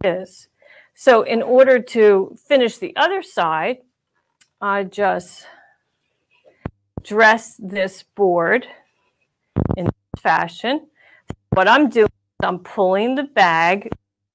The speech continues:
corner is aligned with that sharp corner on the press board.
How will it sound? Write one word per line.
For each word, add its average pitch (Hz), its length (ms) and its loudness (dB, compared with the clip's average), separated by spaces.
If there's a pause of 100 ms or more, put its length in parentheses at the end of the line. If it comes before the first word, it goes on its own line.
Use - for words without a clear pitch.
(260)
corner 190 640 -2
is 180 180 -4
aligned 175 640 -4
with 180 180 -8
that - 240 -2
sharp - 540 -2
corner 185 520 -4 (280)
on 170 160 -4
the 233 80 -2
press 190 400 -6
board. 170 520 -4